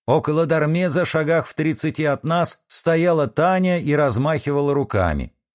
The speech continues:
Из-за открытой дверцы выглядывала рыжая голова и голосила во всё горло: "Мы здесь, Константин Платонович!" "Вперёд!" — скомандовал я Кижу, "пока эти до нас не добрались.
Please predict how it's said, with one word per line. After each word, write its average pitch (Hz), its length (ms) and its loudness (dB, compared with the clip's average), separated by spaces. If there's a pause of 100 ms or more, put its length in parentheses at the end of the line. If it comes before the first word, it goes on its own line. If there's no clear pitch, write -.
(200)
Из-за 135 320 2
открытой 180 540 0
дверцы 165 460 0
выглядывала 160 680 2
рыжая 127 360 0
голова 107 600 2 (180)
и 165 100 2
голосила 165 760 0
во 165 160 2
всё 151 240 -4
горло: 107 560 0 (340)
"Мы 226 240 2
здесь, 202 580 -2
Константин 226 1000 -2
Платонович!" 233 1300 -2 (420)
"Вперёд!" — 160 600 0
скомандовал 156 720 0
я 156 180 2
Кижу, 151 480 -2 (260)
"пока 156 220 0
эти 170 340 2
до 147 140 -2
нас 151 260 -2
не 170 140 0
добрались. 156 720 0